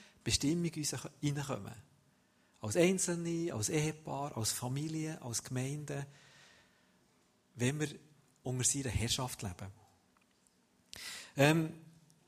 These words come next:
die, die an der Ministry-Konferenz vor einem Jahr waren, die haben dort schon ein bisschen etwas Ähnliches gehört. Kingdom First. Das ist der Titel.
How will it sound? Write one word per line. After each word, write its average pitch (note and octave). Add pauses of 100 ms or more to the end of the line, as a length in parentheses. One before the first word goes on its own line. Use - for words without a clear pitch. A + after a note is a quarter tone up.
(260)
die, C#3+
die G3+
an E3
der D3
Ministry-Konferenz D3
vor B2+
einem A#2+
Jahr A2
waren, D#3 (920)
die C3
haben C#3 (880)
dort C#3
schon C#3
ein -
bisschen D3
etwas -
Ähnliches B2+
gehört. A#2 (1160)
Kingdom E3
First. - (520)
Das C3
ist C#3+
der -
Titel. C#3